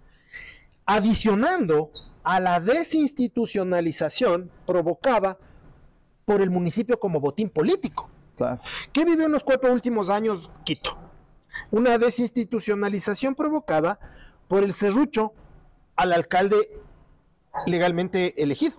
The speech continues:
Speaker 1: ¿no es cierto?
Speaker 2: Ujú.
Speaker 1: Ya. Eh, ¿qué es la desinstitucionalización? Que es algo que tampoco se ha querido entender. ¿Qué es la desinstitucionalización? La desinstitucionalización es el que cada pedazo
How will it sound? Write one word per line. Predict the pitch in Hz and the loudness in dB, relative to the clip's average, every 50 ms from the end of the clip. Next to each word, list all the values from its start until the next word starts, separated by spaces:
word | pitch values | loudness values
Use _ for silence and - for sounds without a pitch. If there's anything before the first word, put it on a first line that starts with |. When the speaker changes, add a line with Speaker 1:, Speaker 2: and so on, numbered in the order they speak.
| - - - - - | -16 -20 -20 -20 -6
Speaker 1:
¿no | - 147 | -6 -4
es | 135 | -2
cierto? | - 131 147 - | -2 -2 -2 -4
Speaker 2:
Ujú. | - - - - - | -4 -6 -10 -8 -8
Speaker 1:
Ya. | 110 - - - - - - - - - - - - - - - - _ | -8 -8 -8 -16 -16 -14 -12 -12 -12 -10 -10 -12 -12 -14 -16 -20 -10 _
Eh, | - 262 - _ | -6 -6 -4 _
¿qué | - 359 381 381 | 0 2 2 2
es | 381 381 | 2 2
la | 392 339 | 2 2
desinstitucionalización? | 262 254 233 - 254 202 - 226 202 - 208 185 - 202 185 190 190 180 160 202 190 - 311 311 | 2 0 -2 -2 -4 -2 -2 -4 -4 -4 -6 -4 -4 -2 -2 -2 -2 -2 -2 -4 -2 -2 -4 -2
Que | - 226 | -2 -2
es | 190 | 0
algo | 240 247 247 254 - | 0 0 0 -2 -4
que | 214 - | -4 -6
tampoco | - 202 202 180 - 269 302 294 - 277 | -4 -6 -6 -4 0 0 0 2 0 -2
se | - - | 0 0
ha | 208 - | -4 -2
querido | - 185 190 190 180 | 0 -2 0 0 -2
entender. | 190 170 151 165 151 143 147 - - | -4 -4 -4 -4 -2 -2 -4 -6 -4
¿Qué | - 320 | -6 -4
es | 330 | -2
la | 339 320 294 | 0 0 0
desinstitucionalización? | 277 262 - 262 226 - - 220 - - 214 - 214 208 214 202 196 180 196 196 - 330 320 - - - - - - - - - - - - - | 0 -2 -2 -2 -4 -2 -4 -4 -4 -4 -4 -4 -4 -2 -2 -2 -2 -2 -2 -2 -2 -2 -4 -4 -8 -18 -20 -16 -10 -8 -8 -6 -6 -8 -6 0
La | - 226 226 | 2 2 4
desinstitucionalización | 233 240 - 262 269 - - 269 - - 262 - 269 262 254 262 262 269 240 226 269 262 - 320 349 359 349 - - - - - | 4 2 2 0 -2 0 0 -2 0 0 -2 0 0 2 2 4 2 2 2 2 0 0 2 2 2 2 0 -2 -8 -20 -14 -4
es | - 254 294 311 285 - - - - - _ - - - - - - | 0 2 2 2 0 -4 -14 -20 -20 -20 _ -12 -10 -10 -8 -6 -2
el | - 226 226 - | 0 0 0 2
que | - 214 214 | 0 -2 -2
cada | - - 269 294 311 311 311 294 - | 0 0 0 2 2 2 2 0 -2
pedazo | - - 220 185 165 190 208 269 262 - - 175 185 196 | -2 0 0 2 2 2 2 0 -2 -2 0 0 0 -2